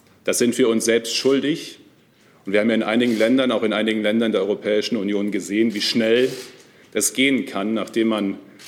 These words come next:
ein niedriges Niveau erreicht hatte, dass die Zahlen wieder nach oben schnellen. Die ansteckenderen Virusmutationen haben ihren Weg auch nach Deutschland gefunden.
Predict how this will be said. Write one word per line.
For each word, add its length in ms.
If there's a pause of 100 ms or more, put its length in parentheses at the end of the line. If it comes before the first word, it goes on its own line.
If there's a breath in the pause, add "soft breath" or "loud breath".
ein 100
niedriges 480
Niveau 280
erreicht 460
hatte, 380 (460 loud breath)
dass 160
die 120
Zahlen 560 (440 loud breath)
wieder 160
nach 180
oben 240
schnellen. 400 (1400 loud breath)
Die 100
ansteckenderen 680
Virusmutationen 880
haben 240
ihren 240
Weg 320
auch 420 (240)
nach 160
Deutschland 540
gefunden. 480